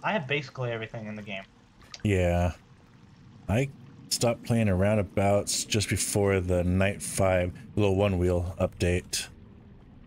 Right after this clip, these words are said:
Speaker 1: Oh,
Speaker 2: I think
Speaker 1: there.
Speaker 2: that's about when I s-, um,
Speaker 1: That's pretty,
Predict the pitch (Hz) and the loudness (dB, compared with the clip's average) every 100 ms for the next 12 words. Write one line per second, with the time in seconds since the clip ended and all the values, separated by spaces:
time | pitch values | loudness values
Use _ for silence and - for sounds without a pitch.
0 | - 123 113 - - - - 113 101 95 | -10 -6 -6 -10 -10 -4 0 2 2 2
1 | 98 92 90 90 90 - - - - - | 0 2 2 2 0 -2 -2 -4 -8 -14
2 | - 85 82 80 80 - - - - - | -4 -2 0 0 -2 -6 -14 -18 -16 -10
3 | 151 - 170 113 | -6 -2 -2 -2